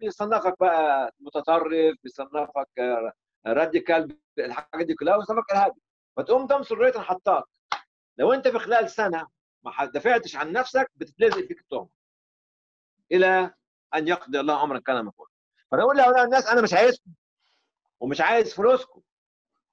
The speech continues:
و-، و-، وأنا أقول لهم كده يعني: "جزاكم الله خير، إيه، إيه، إيه، اتركونا بعيدا عن هذا الأمر". لأن الأمر دلوقتي في العالم كله بيدار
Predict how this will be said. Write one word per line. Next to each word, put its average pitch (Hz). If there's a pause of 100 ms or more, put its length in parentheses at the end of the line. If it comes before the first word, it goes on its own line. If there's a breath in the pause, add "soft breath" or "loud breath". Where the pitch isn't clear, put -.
(140)
و-، 151
و-، 147
وأنا 151
أقول 175
لهم 214
كده 208
يعني: 165
"جزاكم 175
الله 185
خير، 226 (240)
إيه، 156 (140)
إيه، 151
إيه، 139 (140)
اتركونا 240
بعيدا 139 (920)
عن 127
هذا 160
الأمر". 139 (480)
لأن 160
الأمر 240
دلوقتي 233
في -
العالم 208
كله 220
بيدار 226